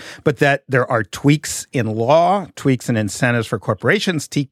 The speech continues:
tweaks in the tax code, et cetera, exactly the Hillary Clinton type of stuff that could really mean rising prosperity and shared prosperity for all Americans. There is a,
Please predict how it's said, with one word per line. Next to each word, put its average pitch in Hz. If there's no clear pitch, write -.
tweaks -
in 110
the 98
tax -
code, 120
et 113
cetera, 202
exactly 185
the 185
Hillary 190
Clinton 175
type 156
of 135
stuff 147
that 160
could 151
really 214
mean 151
rising 147
prosperity 147
and 110
shared 143
prosperity 113
for 120
all 113
Americans. 123
There 185
is 190
a, 139